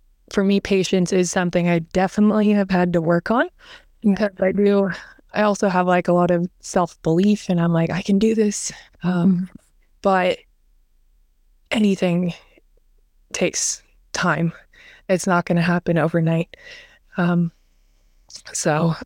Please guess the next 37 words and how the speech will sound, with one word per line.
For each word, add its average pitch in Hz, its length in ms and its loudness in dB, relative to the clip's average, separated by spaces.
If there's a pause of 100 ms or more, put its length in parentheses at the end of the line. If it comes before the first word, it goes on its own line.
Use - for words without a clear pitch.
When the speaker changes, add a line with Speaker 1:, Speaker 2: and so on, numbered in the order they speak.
(100)
Speaker 1:
<clears throat> - 0 -
once 208 1400 0
I 208 120 0
was 196 120 0
able 190 180 0
to 190 80 2
embrace 180 440 0
that 180 320 -2
and 180 160 0
then, 170 360 0 (920)
uh, 165 840 0 (460)
take 190 360 -2 (460)
a 180 40 -4
lot 185 160 2
of 175 240 0 (380)
joy 180 460 2
in 202 140 2
just, 180 280 -2
like, 165 240 -2
the 170 80 -2
baby 180 380 0
steps - 600 -4 (220)
and 175 280 0
the 165 100 0
little 185 280 0
bits 175 260 -2
of 165 120 -4
progress 175 500 -2
I 180 100 0
can 175 160 -2
see 180 300 0
every 170 200 0
day, 175 340 0 (560)
uh, 170 180 0
then 175 180 -2
it's - 160 -8
gotten 170 400 0